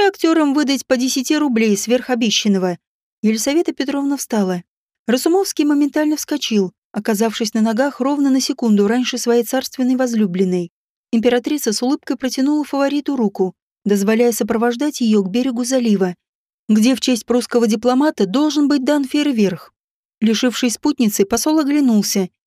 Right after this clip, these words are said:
заметил Настю, стоявшую прямо за креслом Елисаветы Петровны,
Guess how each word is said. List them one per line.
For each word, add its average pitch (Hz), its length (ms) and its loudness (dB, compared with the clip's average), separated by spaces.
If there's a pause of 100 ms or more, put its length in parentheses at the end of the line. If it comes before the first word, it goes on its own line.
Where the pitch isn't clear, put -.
(180)
заметил 330 420 2
Настю, 220 360 0
стоявшую 233 540 0
прямо 285 280 0
за 262 140 -4
креслом 269 380 -2
Елисаветы 262 580 -2
Петровны, 185 580 0